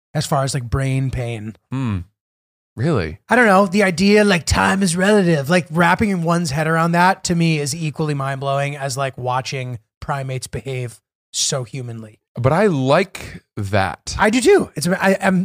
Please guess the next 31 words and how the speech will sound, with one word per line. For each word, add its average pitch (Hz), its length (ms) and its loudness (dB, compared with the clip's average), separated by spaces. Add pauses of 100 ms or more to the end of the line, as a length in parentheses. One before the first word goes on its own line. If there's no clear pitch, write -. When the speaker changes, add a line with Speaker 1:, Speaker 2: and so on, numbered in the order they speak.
Speaker 1:
this, 185 120 2
Speaker 2:
Whereas 127 240 6
Speaker 1:
it's 127 100 4
a - 20 6
Speaker 2:
I - 60 2
Speaker 1:
good - 100 4
Speaker 2:
don't, 143 200 4
Speaker 1:
thing. 117 120 -10
Speaker 2:
I 123 80 0
don't 139 400 2
really 107 260 2
like 98 340 -2
the 101 100 -4
theory 98 420 -2
of 87 120 -10
relativity 87 640 -6
stuff. - 420 -10 (380)
Speaker 1:
<laughs> - 360 -12
Speaker 2:
I 107 60 0
don't 120 160 2
like 123 240 0
quantum 98 340 -4
physics. - 680 -10 (120)
Speaker 1:
It 180 100 2
just, 180 300 -2
what, 180 240 0
what 180 140 0
do 175 60 0 (180)
you, - 80 -2
<laughs> - 40 -16
what - 120 -4